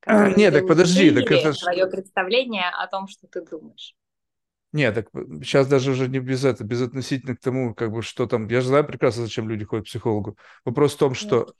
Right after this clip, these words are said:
Speaker 1: как бы, это же может быть, э, ну, ты могла быть щас кем угодно, ты была бы просто замечательным человеком, работать там в банке и просто, как бы, задать мне такой вопрос. То есть это не значит, что только для
Speaker 2: <laughs>
Speaker 1: этого ходят к психологам, чтобы кто-то тебя надоумил. Просто ты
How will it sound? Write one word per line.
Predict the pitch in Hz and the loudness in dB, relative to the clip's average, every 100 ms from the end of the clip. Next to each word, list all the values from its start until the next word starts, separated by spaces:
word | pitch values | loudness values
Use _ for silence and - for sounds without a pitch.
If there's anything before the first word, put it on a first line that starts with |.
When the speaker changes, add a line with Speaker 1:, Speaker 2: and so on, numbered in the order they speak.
| _ | _
Speaker 1:
как | 131 113 | -4 2
бы, | 131 | 2
это | 139 135 | 2 0
же | 123 127 | 0 -2
может | 120 117 | -2 -4
быть, | 113 120 - - | -6 -8 -8 -8
э, | 113 113 123 | -6 -4 -2
ну, | 127 | -4
ты | - 117 | -2 -2
могла | 117 120 113 | 0 2 2
быть | 120 | 0
щас | - 104 | -4 -6
кем | - 117 | -4 -4
угодно, | 110 127 120 107 | -2 -2 -2 -4
ты | 104 | -8
была | 107 110 107 | -6 -2 -2
бы | 107 | -4
просто | - 123 - | -6 -8 -6
замечательным | 113 107 107 127 120 117 107 | -10 -8 -2 -2 -2 -6 -10
человеком, | 104 117 107 131 127 113 104 | -8 -4 0 0 0 -4 -4
работать | 107 113 123 - - _ | -6 -4 -4 -6 -16 _
там | 101 104 101 107 _ | -6 -6 -10 -16 _
в | 113 | -4
банке | 117 113 120 117 | 0 0 -2 -8
и | |
просто, | 107 123 - 113 | -4 -4 -4 -10
как | - 110 | -8 -6
бы, | 107 | -6
задать | 104 110 117 110 | -6 -2 -2 -2
мне | 117 | -6
такой | - - 117 | -10 -6 -4
вопрос. | 107 107 143 107 - _ _ _ _ - | -2 0 0 0 -10 _ _ _ _ -2
То | |
есть | 127 151 | 0 0
это | 143 151 | 0 0
не | 165 151 | 2 0
значит, | 139 165 175 156 | 2 2 2 -2
что | - 156 | -2 0
только | 175 175 170 | 2 2 -2
для | 135 151 175 | 0 2 2
Speaker 2:
<laughs> | |
Speaker 1:
этого | - 135 135 | 2 -6 -6
ходят | 151 143 117 | -4 -4 -8
к | |
психологам, | - 175 147 120 107 | -8 -4 -2 -4 -12
чтобы | 120 120 | -10 -8
кто-то | - 147 139 | -4 -4 -4
тебя | 131 135 | -4 -4
надоумил. | 135 139 156 127 | -2 -2 -2 -4
Просто | 98 131 135 | -4 -6 -2
ты | 156 135 | -2 -2